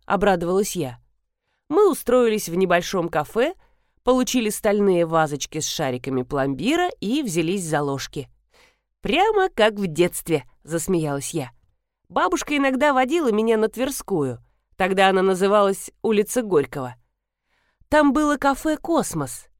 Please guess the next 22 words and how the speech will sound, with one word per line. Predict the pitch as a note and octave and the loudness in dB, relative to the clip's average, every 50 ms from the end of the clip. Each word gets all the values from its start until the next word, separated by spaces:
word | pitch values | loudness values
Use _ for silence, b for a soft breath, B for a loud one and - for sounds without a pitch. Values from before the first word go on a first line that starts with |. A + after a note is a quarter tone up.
| _ | _
Мне | - G3 G#3 A3 A3+ A3+ - - | -2 0 2 4 4 2 2 2
очень | - B3+ C4 A#3+ A3 - - F3+ F3+ | 2 2 4 4 2 2 -2 -2 0
нравилось | F3 F3 F3+ G#3+ B3+ D4+ C#4+ A#3+ G#3 F3+ F3 - - | 0 0 2 2 2 2 2 0 0 0 -2 -2 -4
их | G3 - | -4 -4
фирменное | - - - C4 B3+ G#3+ A#3 A3+ A3 A3 A3 A3 | -6 -6 -4 -2 0 0 0 0 2 0 0 0
мороженое. | A3+ A#3 A3+ A3 F#3+ E3 C#3 C#3 D3 D3+ C#3 B2+ B2 - _ _ _ _ _ _ _ - | 2 0 0 0 0 -2 -2 -4 -4 -4 -6 -6 -10 -12 _ _ _ _ _ _ _ -4
Три | - G3+ G3 E3 | -2 0 0 0
шарика — | - - F#3+ G3+ C4+ D#4+ F4 E4+ - - D4+ C#4+ - b b b b b | -2 -2 0 2 2 2 2 0 0 0 -2 -2 -2 b b b b b
облитых | - E3 D#3 C#3 E3 D#3+ D#3+ A3+ C4 - C4 - - F3+ | -4 -4 -2 0 0 -2 0 -2 -2 -2 -4 -6 -2 -2
растопленным | D#3 D#3+ - - F3+ E3+ F3 - F3 D#3+ E3+ D#3+ D#3+ | -4 -4 -4 -2 -2 -2 -2 -2 -2 -2 0 -2 -2
шоколадом | - - E3+ D3 D3+ C#3+ C#3+ D3 C#3 C3 B2 C3+ B2 A#2+ A#2+ - _ _ _ _ _ b b b b | -4 -6 -6 -4 -4 -4 -4 -4 -6 -6 -6 -6 -8 -8 -10 -14 _ _ _ _ _ b b b b
и | b C#4 | b -4
посыпанных | - F#4+ F4+ - - C#4+ C4 D4+ D#4 D#4 D#4+ C4+ | -2 -2 -2 0 -2 -4 -2 0 0 0 0 0
жареными | A3 G#3+ G3+ G#3 A3+ A#3+ A#3+ A#3+ A3+ G#3+ | 2 2 2 2 2 2 0 0 0 0
орешками. | F#3 E3+ D3 C#3+ C#3 - - F3 D#3+ D#3 D3+ - _ _ _ _ _ b b b b b b b | 0 -2 -4 -4 -6 -8 -6 -6 -6 -6 -6 -10 _ _ _ _ _ b b b b b b b
Вкуснее | - - - D#4 D#4+ - - F4+ G4+ G#4 G4 F#4 E4+ D4+ | -16 -8 -4 -4 -2 0 2 2 4 4 4 2 2 2
я | D#4 D4+ C#4 | 0 0 0
в | C#4 | 0
жизни | B3+ C#4 F4+ F#4 - A3+ G3 | -2 -2 -2 -2 0 0 0
ничего | F3+ F3+ E3+ - - F#3 D#3+ E3 | 2 0 0 -2 -2 -2 0 0
не | D#3+ D#3 D#3 D3+ | 0 0 -2 -4
ела. | C#3+ D3+ C#3+ C#3 C#3 C3+ | -4 -6 -6 -8 -10 -12